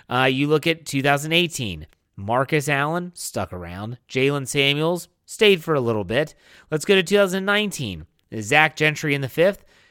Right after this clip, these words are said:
Sutton Smith, Isaiah Buggs, Ulysses Gilbert, none of them are with the organization anymore. Twenty twenty, no fifth round pick, Antoine Brooks Junior, not with the team. He had, I think he won a Super Bowl with the Rams, actually.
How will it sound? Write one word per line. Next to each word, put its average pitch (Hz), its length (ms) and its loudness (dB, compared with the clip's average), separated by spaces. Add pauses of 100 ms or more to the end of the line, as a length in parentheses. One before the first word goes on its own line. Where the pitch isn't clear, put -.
(120)
Sutton 147 400 0
Smith, 170 340 0
Isaiah 143 400 2
Buggs, 151 320 4
Ulysses 135 480 -2
Gilbert, 151 480 2
none 123 300 0
of 143 80 -2
them 139 160 2
are 135 240 2
with 120 220 -2
the 139 80 -2
organization 117 640 0
anymore. 98 440 -8 (400)
Twenty 135 340 -2
twenty, 180 540 -2 (480)
no 160 260 4
fifth 139 280 -2
round 110 260 -2
pick, 113 300 -6 (120)
Antoine 151 460 0
Brooks 131 240 -2
Junior, 127 500 0 (220)
not 127 320 2
with 131 100 -2
the 117 80 -12
team. 127 420 -2 (220)
He 117 200 -4
had, 127 140 -2
I 107 60 -12
think 156 160 -6
he 180 80 -4
won 107 140 -4
a 92 40 -8
Super 110 260 -8
Bowl 120 100 2
with 120 100 -2
the 131 60 -6
Rams, 151 320 0
actually. 92 480 -12